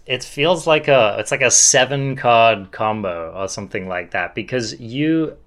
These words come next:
I've found that you do end up needing pretty much all of these cards in some measure to effectively combo off with the deck. And, um, I mean, the good news is that, like, most of the deck is cantrips.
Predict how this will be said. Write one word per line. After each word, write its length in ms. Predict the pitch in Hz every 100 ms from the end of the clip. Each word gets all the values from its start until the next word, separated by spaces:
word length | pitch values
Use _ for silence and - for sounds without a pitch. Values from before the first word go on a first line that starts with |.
| -
I've 260 | 131 135 139
found 320 | 160 175 214
that 100 | 190
you 160 | 151 135
do 240 | 135 156
end 220 | 151 151
up 180 | 123 120
needing 360 | 120 120 113 101
pretty 260 | - 143
much 240 | 135 117 -
all 260 | 104 107
of 100 | 110
these 240 | 107 110 107
cards 500 | 110 110 113 113 113
in 180 | 104
some 340 | 98 - 104 101
measure 500 | 92 92 110 127 131 _ _ _ _ _
to 480 | - 117 117 113 107
effectively 580 | 104 - 107 - 104 101
combo 420 | - 104 98 95
off 340 | 87 87 85 - -
with 220 | 95 82
the 80 | 85
deck. 400 | 87 78 - _ _ - - _ _ -
And, 480 | 110 113 117 101 -
um, 260 | 110 110 104
I 100 | 107
mean, 180 | 123 127
the 60 | 139
good 220 | 180 160
news 280 | 147 143 123
is 140 | 107
that, 220 | 110 107
like, 260 | 107 98 98
most 480 | 98 101 120 127 -
of 120 | 98
the 80 | 98
deck 300 | 98 92 -
is 100 | 87
cantrips. 800 | - 98 95 - 92 - -